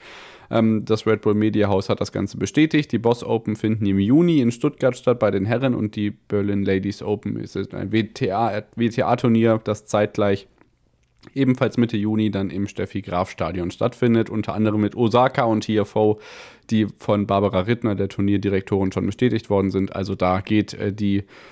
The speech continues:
Sportvielfalt bei-, im Free T V bei D F eins weiter. Und Sportvielfalt ist das richtige Stichwort, Luca. Bei Pro sieben plant man ein Supersportwochenende am Samstag und Sonntag, den fünfundzwanzigsten und sechsundzwanzigsten Mai, unter anderem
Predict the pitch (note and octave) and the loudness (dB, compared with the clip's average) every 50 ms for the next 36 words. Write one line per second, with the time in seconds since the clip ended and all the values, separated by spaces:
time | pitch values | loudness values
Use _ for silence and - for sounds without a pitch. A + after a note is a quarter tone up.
0 | - _ - - - C3+ C#3 C#3 - - B2 A#2 - A#2+ G#2+ G#2+ G#2+ - A#2+ - | -20 _ -12 0 2 2 2 2 2 2 0 2 2 2 2 2 2 0 -4 -6
1 | - G2+ G2 G#2 G2 - A2 G#2 - - G2 G2+ G2 G2 G2 - F#2 F#2 F2+ F2+ | -6 -4 -2 -2 -2 -2 -4 -2 -2 -2 -2 -2 -2 -2 -2 -2 -2 -2 -2 -4
2 | - - F2+ E2 F2+ F#2 - - F#2+ F#2+ F#2+ G2+ - - - - F#2+ F#2+ F2+ F#2+ | -4 -4 -4 -2 -4 -4 -6 -8 -8 -6 -8 -8 -10 -12 -14 -10 -4 -2 0 0
3 | A#2+ C3 - E3 E3 E3 - B2 A#2+ A2+ - - A#2+ B2 C3 - - B2+ A#2+ - | 0 0 0 0 0 2 2 2 0 0 2 2 2 2 2 2 0 -2 0 2
4 | - A#2+ A#2 - A2+ A2+ A2+ G#2+ - - A#2+ A#2+ - A2+ G2+ G2+ G#2+ - - C3 | 2 0 2 0 -2 -4 -4 -4 -4 -4 -6 -4 -4 -2 -2 -2 -4 -4 -4 -6
5 | C3+ - - C#3+ C#3 C#3+ - - D3 D3 - E3 D#3 C#3+ - A#2+ A#2+ - - - | -6 -4 -2 -2 -2 0 2 0 0 2 2 2 2 4 4 2 2 2 0 0
6 | A#2+ A#2+ A#2+ D3 F#3 F#3 C#3 A#2+ B2+ E3+ - - - A#2+ A#2+ B2+ C3+ - - C3 | 0 2 2 2 2 4 4 4 4 2 0 -4 -4 -2 -2 -2 -4 -2 0 0
7 | B2 - - G#2+ G#2+ G#2 G#2 A#2+ D#3+ D#3+ - - F2 B1 - - - - C#2 C#2 | 0 0 2 2 2 2 4 2 2 2 2 0 -2 -2 -2 -6 -6 -4 -2 -2
8 | C#2 - - D#2 D#2+ - - F#2 F#2 A#2 B2 C3 B2+ A#2 G#2 F#2+ A2+ B2 D3 - | -4 -4 -4 -6 -4 -4 -4 -2 2 4 4 4 4 4 4 2 2 2 0 0
9 | - - C#3 C#3 C3+ - A2+ G#2+ G2+ F#2 G2+ A2 A2+ C#3 - C#3 B2+ B2+ - - | 0 2 2 2 2 0 0 0 0 2 0 0 0 2 0 0 0 -2 -2 -2
10 | - G#2 G2+ G2 - C#3 D#3 E3+ E3 E3 - - C3+ C3 C3 - C3 B2+ - - | -2 0 0 0 -2 0 2 2 2 0 0 -2 -2 -2 -2 -2 -6 -4 -2 -2
11 | G#2+ G2+ G2+ F2 A#2 B2+ - - A#2+ A2+ - - A2 G#2+ G2+ A2 G#2+ - - - | 0 0 0 0 -2 -4 -2 -2 -2 -2 -2 -2 -4 -2 -2 -4 -6 -4 -2 0
12 | G#2+ G2+ F#2+ F#2+ F#2 F#2 G#2 B2+ D3+ F#3 F#3 - - - - - - _ _ D3 | 2 4 4 4 4 2 4 4 2 2 0 -2 -10 -20 -20 -20 -20 _ _ 2
13 | C#3+ D#3 - - - - B2 C#3 D3+ D3+ D#3+ D#3+ D#3+ D#3+ E3+ | 2 2 2 0 0 2 4 4 4 4 4 2 2 0 -2